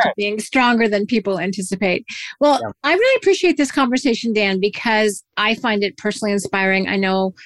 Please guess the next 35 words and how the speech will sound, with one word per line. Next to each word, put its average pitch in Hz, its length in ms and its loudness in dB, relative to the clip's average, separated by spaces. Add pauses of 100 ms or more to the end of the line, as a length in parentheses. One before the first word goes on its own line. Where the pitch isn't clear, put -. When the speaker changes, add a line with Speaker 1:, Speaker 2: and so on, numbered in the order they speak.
(220)
Speaker 2:
a 196 40 -4
lot 208 180 2
of 196 80 0
our 190 120 0
clients 190 420 -2
do 180 160 0
too, 202 400 2
but 214 140 -4
the 254 80 0
mindset 240 640 2
you 202 120 -2
have 190 240 -4
around 180 340 -2
it 175 140 -4
is 185 380 -2 (360)
the 208 60 0
most 196 240 2
important 196 340 0
thing. 175 140 -2
Everyone 226 380 2
will 214 160 2
need 208 140 2
to 190 60 -6
customize 185 580 -2
it - 100 -10
for 180 80 -6
themselves, 202 680 -2
but 190 200 -2 (340)
really 240 240 4
focusing 226 540 0
on 196 100 -2
this 196 160 -2
being 196 220 4
the 180 60 2
means 208 640 0